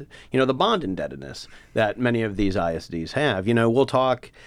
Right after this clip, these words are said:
about, uh, you know, fiscal restraint, and then, of course, we hear about, okay, well, what, what about teacher pay raises? And, you know,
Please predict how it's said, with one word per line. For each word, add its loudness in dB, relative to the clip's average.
about, 2
uh, 0
you -2
know, -2
fiscal -2
restraint, 4
and 4
then, 2
of -2
course, 0
we 2
hear 2
about, 0
okay, 4
well, 4
what, 4
what 4
about -2
teacher -2
pay 4
raises? 2
And, 0
you 2
know, 0